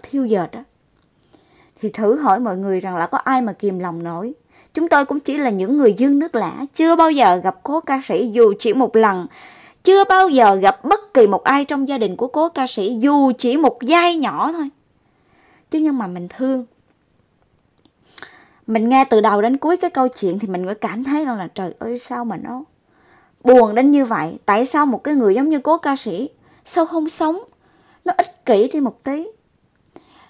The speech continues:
Làm lao tâm lao lực để làm cái gì? Làm hết sức có thể để làm cái gì? Mọi người có biết không? Những cái lần mà đi show diễn, ta nói một đêm thôi mà cố ca sĩ đi năm sáu, có khi là bảy show diễn trong một đêm á.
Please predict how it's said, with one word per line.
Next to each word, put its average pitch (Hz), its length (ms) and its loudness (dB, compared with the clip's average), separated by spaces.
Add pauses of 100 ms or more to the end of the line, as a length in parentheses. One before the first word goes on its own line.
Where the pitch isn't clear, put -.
(120)
Làm 202 320 -2
lao 269 240 0
tâm 285 240 0
lao 277 220 2
lực 214 240 0
để 233 140 -2
làm 208 220 0
cái 247 160 -6
gì? 202 380 -4
Làm 196 360 -2
hết 320 240 -6
sức 349 200 -6
có 339 120 -2
thể 240 280 -4
để 277 120 -2
làm 208 260 -4
cái 240 120 -6
gì? 196 300 -2 (260)
Mọi 208 160 0
người 220 140 4
có 277 140 2
biết 339 220 0
không? 277 240 2 (440)
Những 240 280 2
cái 359 140 4
lần 190 320 0 (200)
mà 202 140 2
đi 240 160 4
show 269 220 -2
diễn, 208 300 0
ta 285 100 -4
nói 294 420 0 (100)
một 214 480 0 (240)
đêm 302 320 2
thôi 302 240 2
mà 233 120 0
cố 302 200 2
ca 294 160 -2
sĩ 254 320 0 (720)
đi 320 240 4
năm 349 240 2
sáu, 359 300 2
có 403 160 -8
khi 330 120 -2
là 262 100 2
bảy 214 340 2
show 330 260 0
diễn 240 280 -4
trong 285 160 -2
một 208 140 -4
đêm 302 300 0
á. 330 60 -8